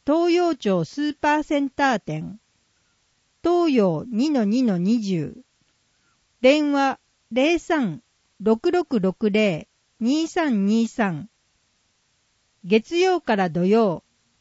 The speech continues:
七時から二十三時。日曜、九時から二十時。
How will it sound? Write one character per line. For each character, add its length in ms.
七 320
時 140
か 160
ら 140
二 200
十 260
三 340
時。 200
日 400
曜、 340
九 140
時 160
か 140
ら 100
二 200
十 260
時。 260